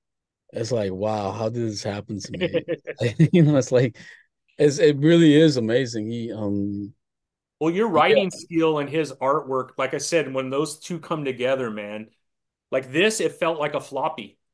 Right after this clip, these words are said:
Speaker 2: I was, I blew through this, man. I'm like, "Holy, you can't stop, man. You just can't stop."
Speaker 1: <laughs> Thanks. Yeah, I
Speaker 2: I think,
Speaker 1: appreciate
Speaker 2: I
Speaker 1: it.
Speaker 2: think even on Crescent City, I, I, I think I reached out to you right away. I'm like, "One, can you come on my podcast? 'Cause I gotta talk to you." But
Speaker 1: <laughs>
Speaker 2: two,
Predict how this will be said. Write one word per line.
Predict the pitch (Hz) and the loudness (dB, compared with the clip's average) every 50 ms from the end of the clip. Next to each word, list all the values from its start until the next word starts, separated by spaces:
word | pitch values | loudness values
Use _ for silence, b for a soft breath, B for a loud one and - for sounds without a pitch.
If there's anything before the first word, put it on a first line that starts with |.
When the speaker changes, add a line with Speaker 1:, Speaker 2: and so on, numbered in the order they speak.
| _ _ _ _ _ _ _ _ - | _ _ _ _ _ _ _ _ -8
Speaker 2:
I | 139 143 | -4 -4
was, | 156 143 127 | -4 -4 -4
I | 156 131 143 | -4 -4 -4
blew | 143 - 139 147 151 165 175 165 | -4 -4 -4 0 0 0 0 0
through | 147 165 151 139 123 - | -2 -2 -4 -4 -4 -6
this, | 120 117 - | -8 -10 -8
man. | 127 127 120 123 135 | -8 -6 -6 -4 -4
I'm | 139 135 | -4 -4
like, | 123 117 117 - - - - - | -4 -4 -4 -6 -10 -12 -8 -4
"Holy, | 175 175 165 143 131 143 | 0 0 0 0 0 -4
you | 151 | -6
can't | 160 170 160 143 | -4 -4 -4 -4
stop, | - - - 165 156 - - - | -6 -4 -4 -4 -4 -4 -8 -12
man. | 113 117 120 139 151 | -12 -12 -10 -10 -10
You | 151 143 | -10 -10
just | 147 143 - - | -10 -10 -10 -8
can't | 165 135 117 | -8 -6 -6
stop." | 113 98 143 151 135 - - _ | -6 -4 -4 -6 -6 -8 -12 _
Speaker 1:
<laughs> | _ _ _ _ _ _ _ _ _ _ _ _ _ _ _ _ _ _ _ _ - | _ _ _ _ _ _ _ _ _ _ _ _ _ _ _ _ _ _ _ _ -4
Thanks. | 120 123 131 135 123 - 123 | 0 0 0 0 0 0 2
Yeah, | 123 135 139 135 | 4 4 4 4
I | |
Speaker 2:
I | 123 | 4
think, | 104 | 2
Speaker 1:
appreciate | - 117 123 135 - - - 120 107 | -2 -4 -6 -6 -6 -6 -6 -6 -4
Speaker 2:
I | 107 | -4
Speaker 1:
it. | 208 208 | -4 -4
Speaker 2:
think | 208 - | -4 -4
even | 196 196 185 185 175 170 | -6 -6 -4 -2 -2 -2
on | 165 151 143 | -2 -2 -4
Crescent | 143 - 175 180 170 - 175 147 147 | -4 -2 -2 -2 -2 -2 -6 -6 -8
City, | - - 160 170 196 208 156 147 | -10 -6 -4 -4 -2 -2 0 0
I, | 151 151 135 139 170 | 0 0 0 0 -2
I, | 175 165 156 147 - - | -2 -2 -4 -6 -4 -4
I | 202 | -4
think | 151 151 175 196 | -2 -4 -4 -4
I | 214 | -2
reached | 180 165 156 151 - 156 | -2 -2 -4 -4 -6 -4
out | 156 208 208 | -4 -4 -6
to | - - 190 | -6 -6 -2
you | 170 | 2
right | 160 160 151 | 2 2 2
away. | 143 131 147 180 233 | 2 0 0 0 0
I'm | 233 214 | -2 -2
like, | 180 151 135 135 b b b b b b | -4 -6 -6 -6 b b b b b b
"One, | 175 175 190 185 170 160 | -2 0 2 2 0 0
can | 151 160 | -2 -6
you | 151 143 | -8 -6
come | 147 160 156 | -6 -4 -4
on | 151 151 147 | -2 -2 -2
my | 127 120 | -4 -6
podcast? | - - 143 147 143 143 - 123 117 117 - - | -6 -6 -4 -4 -4 -4 -6 -8 -8 -6 -6 -6
'Cause | |
I | 135 123 | -6 -4
gotta | 127 120 110 | -6 -6 -8
talk | - 127 127 127 127 | -6 -8 -8 -8 -8
to | - 117 | -10 -10
you." | 110 131 | -8 -6
But | - - 151 | -6 -4 -6
Speaker 1:
<laughs> | |
Speaker 2:
two, | 135 - 220 226 170 156 147 | -6 -4 -4 -2 -2 -2 -4